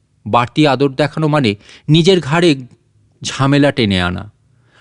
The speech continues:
আকাশের অবস্থাও দ্রুত খারাপ হচ্ছে। হঠাৎ ঝড় বৃষ্টি শুরু হলে দৌড়ে আশ্রয় নেবারও জায়গা নেই। এ কি মহা যন্ত্রণায় পড়া গেল। আমি অত্যন্ত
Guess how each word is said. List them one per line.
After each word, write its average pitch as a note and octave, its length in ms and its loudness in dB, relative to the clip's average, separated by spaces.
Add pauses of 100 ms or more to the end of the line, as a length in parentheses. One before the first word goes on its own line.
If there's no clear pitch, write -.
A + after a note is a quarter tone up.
আকাশের G3 400 0
অবস্থাও G3+ 420 2
দ্রুত D#3 340 -2
খারাপ D3+ 380 -2
হচ্ছে। E3 280 -4 (800)
হঠাৎ F3+ 380 -2
ঝড় C#3 240 0
বৃষ্টি D#3+ 280 -4
শুরু F3+ 260 0
হলে B2 280 4 (420)
দৌড়ে E3+ 340 6
আশ্রয় F3 360 0
নেবারও F3+ 320 2
জায়গা A2 340 0
নেই। F#2+ 220 -6 (1120)
এ E3 100 0
কি G3+ 120 0
মহা C3 320 0
যন্ত্রণায় C#3 540 0
পড়া F3+ 220 2
গেল। E3 220 -2 (1040)
আমি F#3 200 4
অত্যন্ত G#3+ 460 2